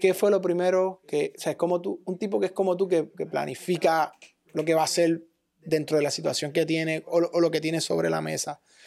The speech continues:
Bueno, ¿cómo tú lo tomaste? Porque dicen que cuando esto pasa, la mente juega un papel bien importante en, en, en las personas. Funky Joe,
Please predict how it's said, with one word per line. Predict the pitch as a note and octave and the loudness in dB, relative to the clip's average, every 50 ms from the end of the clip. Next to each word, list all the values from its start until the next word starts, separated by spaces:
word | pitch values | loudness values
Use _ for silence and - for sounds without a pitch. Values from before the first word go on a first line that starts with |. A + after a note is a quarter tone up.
| - - - _ _ _ _ _ _ _ _ _ _ _ _ _ - | -20 -20 -20 _ _ _ _ _ _ _ _ _ _ _ _ _ 0
Bueno, | G#3+ G#3+ A3+ G3 E3 D#3+ - _ _ - | 0 2 2 2 0 -2 -6 _ _ 0
¿cómo | - F#3+ G3 G#3+ A3+ G#3 G3 | 2 2 4 4 2 0 2
tú | A3+ A3+ A3 G#3+ G#3+ - - | 2 2 2 2 0 0 0
lo | F#3 F3 E3+ | 0 0 2
tomaste? | E3 E3+ D#3 D3+ D#3+ D#3 D#3 - C#3+ | 2 0 0 0 0 0 -2 -4 -4
Porque | C#3 C3+ C#3+ D3+ | -2 -2 0 0
dicen | D3+ D3 - F#3 F#3 | 0 -2 -2 -2 -2
que | G3 F#3 | -2 -2
cuando | F3+ E3+ E3 D3+ D3 | -2 -2 -2 -2 -6
esto | - - - - | -4 -2 -2 0
pasa, | F3 - F#3 E3 - - C#3+ C#3 - _ _ _ _ _ _ _ _ _ _ _ | 2 2 0 0 0 -2 -4 -4 -6 _ _ _ _ _ _ _ _ _ _ _
la | - F3 D3 D3 | -6 -4 -2 0
mente | E3+ F3+ F#3 F3+ E3 - D3 | 2 2 0 0 0 0 0
juega | C#3 D3+ D#3 | 2 2 0
un | D3+ D3+ | 0 0
papel | - D#3 E3+ E3+ D#3 | 0 0 0 0 -2
bien | C#3+ D#3 D3 D3 | -2 -4 -6 -6
importante | D3 D3 - D#3+ D#3 D#3+ E3+ E3 E3 E3 D#3 D3 - D3 | -4 -4 -4 -2 0 0 -2 -2 -2 -2 -4 -4 -4 -6
en, | C#3+ D3 - - | -10 -10 -10 -10
en, | C#3+ C#3 - - | -12 -12 -12 -12
en | - C#3+ B2 | -10 -10 -10
las | A2+ | -10
personas. | - - C3+ C3+ - - - C#3+ C#3 B2 - _ _ _ _ _ - - - - - _ _ _ _ _ _ _ _ _ _ _ _ _ _ _ _ | -10 -10 -10 -10 -8 -8 -8 -8 -8 -10 -14 _ _ _ _ _ -20 -20 -20 -20 -20 _ _ _ _ _ _ _ _ _ _ _ _ _ _ _ _
Funky | - - - E3+ E3+ E3 F#3 F#3 F3+ E3+ | -6 -2 0 0 0 0 0 0 2 2
Joe, | D#3 D3 C#3+ C#3+ | 2 2 0 -2